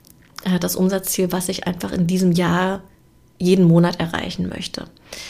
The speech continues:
Das orientiert sich natürlich so ein bisschen an den Zahlen, die wir eh machen und an dem, was Dörte, meine Steuerberaterin, mir sagt, was ich erwirtschaften sollte,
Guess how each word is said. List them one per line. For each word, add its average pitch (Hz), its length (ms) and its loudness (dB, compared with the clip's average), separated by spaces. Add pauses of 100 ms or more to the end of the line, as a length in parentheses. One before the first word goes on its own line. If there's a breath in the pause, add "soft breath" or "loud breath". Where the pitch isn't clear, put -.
(840 loud breath)
Das 196 220 -4
orientiert 202 460 2
sich 240 100 2
natürlich 214 400 2
so 202 60 0
ein 185 80 4
bisschen 214 300 0
an 175 120 4
den 175 380 2
Zahlen, 190 400 2
die 180 120 0
wir - 240 0
eh 190 200 2
machen 233 480 -2
und 185 280 0
an 175 140 2
dem, 185 260 2
was 175 220 -4
Dörte, 196 600 4
meine 170 180 2
Steuerberaterin, 180 720 0
mir 180 140 -2
sagt, 180 320 -6
was 170 120 -6
ich 180 160 -8
erwirtschaften 240 600 -2
sollte, 233 500 -2